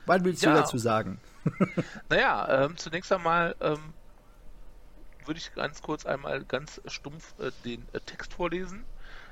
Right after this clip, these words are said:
Speaker 2: Ähm, solange ein Necron-Charaktermodell, äh, diese Einheit anführt, addiere bei jeder Attacke eines Modells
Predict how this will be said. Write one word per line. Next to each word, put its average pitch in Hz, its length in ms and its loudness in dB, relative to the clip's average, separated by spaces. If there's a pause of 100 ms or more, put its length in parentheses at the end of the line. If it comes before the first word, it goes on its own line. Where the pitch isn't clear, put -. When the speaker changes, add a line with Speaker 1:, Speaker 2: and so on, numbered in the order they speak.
Speaker 2:
Ähm, 139 360 2
solange 175 500 -2
ein 143 220 -2
Necron-Charaktermodell, 131 1300 0
äh, - 60 -2 (120)
diese 156 280 -4
Einheit 127 420 0
anführt, 120 520 -4
addiere 131 480 0
bei 104 180 0
jeder 185 420 2
Attacke 143 360 0
eines - 280 -6
Modells 113 500 4